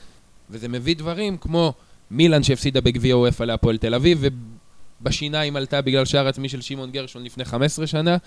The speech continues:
והיום אינטר מפסידה להפועל באר שבע שתיים אפס בסנסירו, ולא בועטת לשער. הדברים האלה כולם קשורים, ובאמת, איטליה זה דוגמה חריגה פה, כי הליגה האירופית פשוט לא מעניינת שם,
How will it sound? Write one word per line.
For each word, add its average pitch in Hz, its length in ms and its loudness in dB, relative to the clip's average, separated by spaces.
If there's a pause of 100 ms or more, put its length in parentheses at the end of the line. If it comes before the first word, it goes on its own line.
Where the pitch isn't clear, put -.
(300)
והיום 165 300 8
אינטר 196 260 6
מפסידה 139 340 0
להפועל 156 300 2
באר 151 160 2
שבע 160 260 4
שתיים 147 280 0
אפס 135 220 -4
בסנסירו, 160 640 2 (240)
ולא 160 200 10
בועטת 175 380 6
לשער. 117 440 -14
הדברים 147 400 0
האלה 185 220 8
כולם 165 340 0
קשורים, 175 540 -2
ובאמת, 127 1000 -4 (380)
איטליה 160 460 0
זה 131 100 -8
דוגמה 127 280 -2
חריגה 127 400 -4
פה, 160 200 4
כי 117 100 -6
הליגה 127 220 -2
האירופית 131 520 -2
פשוט 107 240 -10
לא 113 80 -6
מעניינת 98 380 -8
שם, - 100 -16